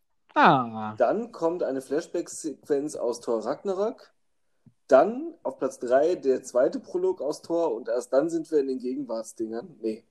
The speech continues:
Speaker 2: ist auch noch nicht. Der Prolog von Black Panther ist ja auch in der Vergangenheit.
Speaker 1: Das war nur in dem, in der, in dem Preview-Image
Speaker 2: Ja.
Speaker 1: eben, oder was?
Speaker 2: Ja, ja.
Speaker 1: Ah,
Speaker 2: Und
Speaker 1: ja, ja.
Speaker 2: tatsächlich, äh, es scheint
Speaker 1: Okay,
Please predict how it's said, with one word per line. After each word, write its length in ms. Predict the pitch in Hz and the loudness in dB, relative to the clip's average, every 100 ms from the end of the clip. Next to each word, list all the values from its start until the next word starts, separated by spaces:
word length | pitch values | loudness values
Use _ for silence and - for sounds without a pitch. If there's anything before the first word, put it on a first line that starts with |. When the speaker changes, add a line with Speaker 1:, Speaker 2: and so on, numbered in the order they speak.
| _ | _
Speaker 2:
ist 140 | - | -6
auch 120 | - 120 | 0 2
noch 140 | 135 | 2
nicht. 160 | 110 113 | 0 -6
Der 60 | |
Prolog 340 | - 117 117 123 | -4 0 0 0
von 140 | 120 | -2
Black 180 | 110 - | -4 -4
Panther 280 | 120 127 123 | -4 0 0
ist 100 | 123 | 0
ja 80 | 85 | -2
auch 100 | 135 | -2
in 60 | |
der 80 | 117 | -6
Vergangenheit. 520 | 107 104 107 101 104 _ _ _ _ _ _ _ - - _ _ | -4 -6 -6 -8 -10 _ _ _ _ _ _ _ -10 -10 _ _
Speaker 1:
Das 180 | 143 - | 0 4
war 100 | 143 | 6
nur 140 | 156 | 6
in 80 | 160 | 6
dem, 380 | 143 139 135 143 | 2 2 -2 -6
in 200 | 139 131 | -6 -4
der, 200 | 127 123 | -4 -6
in 80 | 127 | -8
dem 140 | 127 | -10
Preview-Image 640 | - 160 147 127 117 117 - | -4 -2 0 0 -2 -6 -6
Speaker 2:
Ja. 60 | |
Speaker 1:
eben, 140 | 117 113 | -6 -6
oder 160 | 107 | -6
was? 200 | 117 - _ | -6 -10 _
Speaker 2:
Ja, 140 | 117 | 8
ja. 240 | 113 107 - - _ _ _ _ _ | 10 8 4 -12 _ _ _ _ _
Speaker 1:
Ah, 80 | 120 | 6
Speaker 2:
Und 60 | 131 | 6
Speaker 1:
ja, 80 | 123 | 6
ja. 80 | |
Speaker 2:
tatsächlich, 520 | 113 110 147 160 151 - | 4 6 6 6 2 4
äh, 40 | 117 | 6
es 240 | 113 - - | 6 0 -6
scheint 460 | - 123 220 - - - - - | -4 -2 -2 -6 -18 -20 -4 8
Speaker 1:
Okay, 680 | 165 208 226 - 156 117 | 10 10 8 2 4 4